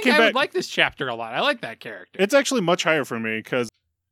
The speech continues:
Speaker 2: I,
Speaker 1: A-,
Speaker 2: I
Speaker 1: and then,
Speaker 2: like
Speaker 1: like, there's plot at the end.
Speaker 2: Yes.
Speaker 1: And plot developments. I'm not sure why I put Witch Watch so low now that I think about it.
Speaker 2: Yeah, I have it much higher because the,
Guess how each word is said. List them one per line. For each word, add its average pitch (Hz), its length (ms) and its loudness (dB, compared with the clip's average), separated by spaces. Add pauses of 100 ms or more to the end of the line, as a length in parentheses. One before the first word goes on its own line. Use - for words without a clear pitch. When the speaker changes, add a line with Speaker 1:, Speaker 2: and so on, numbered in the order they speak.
(120)
Speaker 2:
I, 156 120 6
Speaker 1:
A-, 156 180 2
Speaker 2:
I 165 80 6
Speaker 1:
and 165 100 2
then, 214 80 6
Speaker 2:
like 220 100 6
Speaker 1:
like, 202 220 2
there's 175 180 -6
plot 190 300 -2
at 156 120 -10
the 123 140 -4
end. 104 260 -10
Speaker 2:
Yes. 151 380 0
Speaker 1:
And 135 140 -8
plot 160 240 0
developments. 139 560 -2
I'm 370 140 -2
not 440 160 -6
sure 415 240 -2
why 117 160 2
I - 20 -10
put 120 240 -10
Witch 120 260 -8
Watch 117 260 -4
so 123 240 -4
low 117 180 -2
now 117 160 -4
that 113 140 -10
I 117 40 -8
think 120 280 -12
about 117 300 -6
it. 107 180 -18
Speaker 2:
Yeah, 156 260 0
I 170 120 6
have 180 180 0
it 160 60 -4
much 156 280 0
higher 131 220 0
because 135 640 -2 (120)
the, 135 460 -4